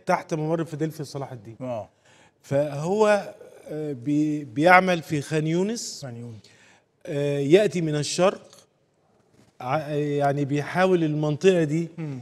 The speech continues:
Speaker 1: يحرقها أو يخليها ويشتغل أحزمة نارية. هي منطقة مش كثيفة السكان بالمناسبة.
Speaker 2: نعم.
Speaker 1: وصولا إن هو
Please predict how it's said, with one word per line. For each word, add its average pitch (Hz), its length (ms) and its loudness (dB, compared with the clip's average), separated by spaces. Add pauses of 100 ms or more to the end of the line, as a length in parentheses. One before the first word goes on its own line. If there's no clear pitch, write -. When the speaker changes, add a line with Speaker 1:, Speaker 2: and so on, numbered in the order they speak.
(120)
Speaker 1:
يحرقها 180 680 2
أو 165 240 2
يخليها 180 800 2 (720)
ويشتغل 165 560 4
أحزمة 160 400 -2
نارية. 170 540 0
هي 165 120 -4
منطقة 196 280 -4
مش 196 140 -4
كثيفة 180 280 -6
السكان - 460 -2
بالمناسبة. 165 540 -4 (120)
Speaker 2:
نعم. 131 220 -8 (380)
Speaker 1:
وصولا 220 580 2
إن 190 280 -2
هو 220 420 0